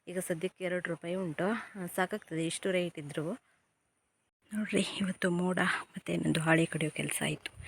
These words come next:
ಇಷ್ಟು ಹಾಳೆ ಸಿಕ್ತು ಇವತ್ತು ಇಡೀ ತೋಟದ್ದು. ಎಲ್ಲನೂ ತಂದು ಇಲ್ಲೇ ಕಡ್ದು, ಆಮೇಲೆ ಈ ತೆಂಗಿನ ಮರಕ್ಕೆ ಸೌಗೆನೆಲ್ಲ ಕೊಚ್ಚಿ ಹಾಕಿದ್ದು. ಈಗ ಎಲ್ಲ ತೆಂಗಿನ ಮರಕ್ಕೂ ನೋಡಿ ಇಲ್ಲಿ ಹಾಕ್ತೀನಿ,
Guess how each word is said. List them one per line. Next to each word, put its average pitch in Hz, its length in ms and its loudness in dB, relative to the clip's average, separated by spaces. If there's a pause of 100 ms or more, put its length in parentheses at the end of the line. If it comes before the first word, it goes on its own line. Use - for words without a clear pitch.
(360)
ಇಷ್ಟು 190 220 2
ಹಾಳೆ 185 220 0
ಸಿಕ್ತು 180 440 -2
ಇವತ್ತು 170 440 0
ಇಡೀ 170 220 2
ತೋಟದ್ದು. 165 600 -2 (640)
ಎಲ್ಲನೂ 170 260 2
ತಂದು 165 320 6
ಇಲ್ಲೇ 160 280 2
ಕಡ್ದು, 165 520 -4
ಆಮೇಲೆ 170 340 2
ಈ 156 40 0
ತೆಂಗಿನ 160 460 -2
ಮರಕ್ಕೆ 156 360 -2 (260)
ಸೌಗೆನೆಲ್ಲ 151 480 0 (100)
ಕೊಚ್ಚಿ - 340 -6
ಹಾಕಿದ್ದು. 160 440 -8 (640)
ಈಗ 190 140 -2
ಎಲ್ಲ 180 280 4
ತೆಂಗಿನ 190 340 2
ಮರಕ್ಕೂ 180 260 -2
ನೋಡಿ 190 320 4
ಇಲ್ಲಿ 180 140 4
ಹಾಕ್ತೀನಿ, - 640 -2